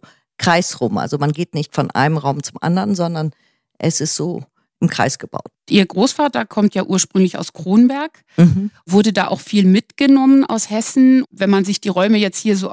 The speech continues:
Speaker 2: anguckt, ist es ja eine ziemliche Mischung, also relativ viel China, würde ich sagen, Porzellan, japanische Drucke. Wie wurde das eingerichtet?
Speaker 1: Also damals war's natürlich ein bisschen anders,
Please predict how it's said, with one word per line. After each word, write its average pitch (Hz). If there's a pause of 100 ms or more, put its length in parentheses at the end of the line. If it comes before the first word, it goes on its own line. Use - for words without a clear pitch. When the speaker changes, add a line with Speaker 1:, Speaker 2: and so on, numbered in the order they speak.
(120)
Speaker 2:
anguckt, 226
ist -
es 208
ja 208
eine 185
ziemliche 202
Mischung, 226
also 185 (140)
relativ 190
viel 196
China, 233
würde 208
ich 196
sagen, 185 (420)
Porzellan, 208 (320)
japanische 185
Drucke. 214 (160)
Wie 196
wurde 202
das 190
eingerichtet? 156 (120)
Speaker 1:
Also 185
damals 220
war's 175
natürlich 160
ein 156
bisschen 165
anders, -